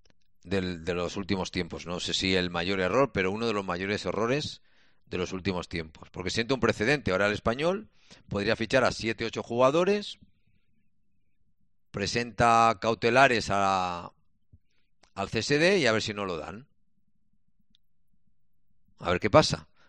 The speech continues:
Por ejemplo, eh, he leído, y es verdad que no me acordaba, que, eh, Raúl de Tomás, cuando ficha por el Rayo Vallecano, ficha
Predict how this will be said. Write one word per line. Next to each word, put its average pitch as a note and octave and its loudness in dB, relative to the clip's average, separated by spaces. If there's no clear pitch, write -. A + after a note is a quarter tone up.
Por G2+ 0
ejemplo, A2+ 0
eh, - -20
he F#2 -10
leído, A#2 0
y A2 0
es G#2+ -2
verdad G#2+ 2
que C3 -2
no G#2+ -4
me G#2 -2
acordaba, G2+ 2
que, G#2+ -2
eh, G#2 -12
Raúl G2 -2
de A2 -2
Tomás, C3+ 2
cuando G#2 -2
ficha A2 -2
por G#2 0
el G2+ -2
Rayo G2+ 0
Vallecano, B2 -2
ficha D3 2